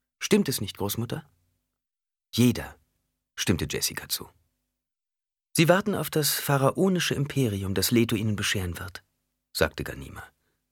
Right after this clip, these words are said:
„Sie sehnen sich nach einem beständigen Frieden mit reichen Ernten, blühendem Handel und einer Ausgewogenheit, die alles umfasst, außer den goldenen Herrscher.“ „Es wird der Tod der Fremen sein“,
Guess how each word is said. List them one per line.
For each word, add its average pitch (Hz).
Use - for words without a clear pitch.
„Sie 151
sehnen 196
sich 160
nach 165
einem 156
beständigen 170
Frieden 160
mit 107
reichen 131
Ernten, 135
blühendem 127
Handel 139
und 101
einer 110
Ausgewogenheit, 127
die 131
alles 180
umfasst, -
außer 120
den 143
goldenen 135
Herrscher.“ 92
„Es -
wird 90
der 71
Tod -
der 67
Fremen 67
sein“, 50